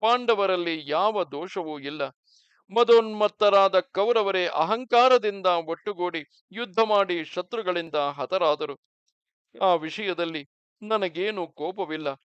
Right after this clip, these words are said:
ಆದರೆ ಭೀಮನು ದುರ್ಯೋಧನನನ್ನು ಯುದ್ಧಕ್ಕೆ ಕರೆದು ಕೃಷ್ಣನು ನೋಡುತ್ತಿರುವಂತೆಯೇ ಗದಾಯುದ್ಧದಲ್ಲಿ ದೊಡ್ಡ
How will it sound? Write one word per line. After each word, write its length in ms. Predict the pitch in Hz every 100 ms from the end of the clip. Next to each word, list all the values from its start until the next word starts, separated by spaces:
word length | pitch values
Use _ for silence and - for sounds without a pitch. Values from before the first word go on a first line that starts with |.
| _ _ -
ಆದರೆ 360 | 196 185 175 160
ಭೀಮನು 520 | 127 135 214 202 170 139 _ _ _
ದುರ್ಯೋಧನನನ್ನು 920 | 185 269 254 233 208 208 202 190 180 170
ಯುದ್ಧಕ್ಕೆ 520 | 156 170 214 233 180
ಕರೆದು 340 | 180 170 160 - _ _ _
ಕೃಷ್ಣನು 480 | 269 285 - 240 214 196
ನೋಡುತ್ತಿರುವಂತೆಯೇ 1000 | 180 220 233 - 269 254 233 208 202 185
ಗದಾಯುದ್ಧದಲ್ಲಿ 960 | 160 156 190 247 220 196 190 190 190 175 139
ದೊಡ್ಡ 260 | 175 214 214